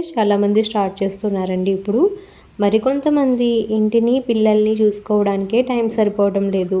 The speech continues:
ఇంకా ఏదైనా జాబ్ కానీ, బిజినెస్ కానీ ఎలా చేయగలుగుతాం అని ఒట్టిగా కాలాన్ని అయితే గడిపేస్తున్నారు.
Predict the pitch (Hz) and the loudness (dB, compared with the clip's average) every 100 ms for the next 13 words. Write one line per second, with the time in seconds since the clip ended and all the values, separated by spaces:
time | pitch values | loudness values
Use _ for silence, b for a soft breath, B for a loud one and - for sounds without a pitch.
0 | 175 208 208 254 302 233 208 208 208 190 | 0 -2 0 -2 0 0 0 0 0 0
1 | 190 185 185 214 202 202 196 190 185 190 | 0 -2 -2 -2 -2 0 -2 -2 -2 0
2 | 214 214 247 233 220 196 196 202 214 226 | -2 -2 -4 -2 0 0 -2 -2 -2 -2
3 | 208 208 208 208 262 349 B B B B | 0 0 -2 -2 -2 -4 B B B B
4 | _ 220 214 214 202 - - - _ 208 | _ -2 0 0 -2 -4 -12 -20 _ 0
5 | 208 - 285 294 320 294 240 226 220 214 | 0 0 0 2 0 2 0 0 0 0
6 | 240 220 190 185 202 202 202 190 180 202 | 0 0 -2 0 -2 -2 -6 -4 -2 -2